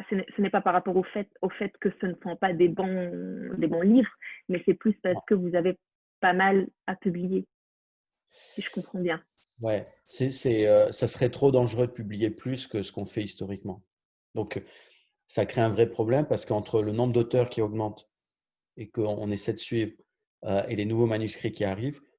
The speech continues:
Speaker 2: on doit faire des choix parfois qui sont... Là, il y a, il y a un roman,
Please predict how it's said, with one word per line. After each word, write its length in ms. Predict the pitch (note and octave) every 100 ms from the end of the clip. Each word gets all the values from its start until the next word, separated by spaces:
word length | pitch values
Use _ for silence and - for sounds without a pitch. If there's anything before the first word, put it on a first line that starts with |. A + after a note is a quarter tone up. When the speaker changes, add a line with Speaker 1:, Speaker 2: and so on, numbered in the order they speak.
| _ _
Speaker 2:
on 120 | A2
doit 140 | G#2 G#2
faire 220 | C3 G#2+
des 100 | G#2
choix 260 | - C3+
parfois 300 | G#2+ - B2+
qui 160 | A#2+ -
sont... 300 | - G#2 - _ _ _ _ _ _ _ _ _ _ _ _ _
Là, 280 | - G#2+ G#2
il 60 | G#2
y 40 |
a, 220 | - -
il 80 | -
y 60 | G1+
a 180 | - B2+
un 140 | G2+
roman, 560 | G2 A#2+ A#2+ B2 B2